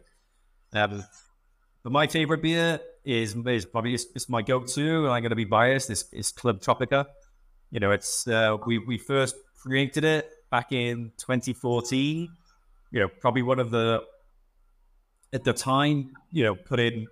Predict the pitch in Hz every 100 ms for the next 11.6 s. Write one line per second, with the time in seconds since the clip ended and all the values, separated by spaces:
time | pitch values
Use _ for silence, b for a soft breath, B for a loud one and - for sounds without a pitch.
0 | - 123 113 - 135 135 139 123 135 120
1 | 135 143 135 120 113 110 120 120 113 110
2 | 107 104 - _ _ _ _ _ _ _
3 | 107 - 120 135 165 165 _ - 104 104
4 | 107 117 113 113 _ _ _ - 123 123
5 | 117 113 107 - 127 113 117 110 120 -
6 | 123 123 123 143 143 - _ _ _ _
7 | _ _ _ _ _ _ 117 120 123 120
8 | 120 113 - _ _ _ _ 147 - 139
9 | 143 135 135 135 135 139 135 131 - -
10 | - 135 139 135 117 - 127 - 117 117
11 | 160 - - 123 120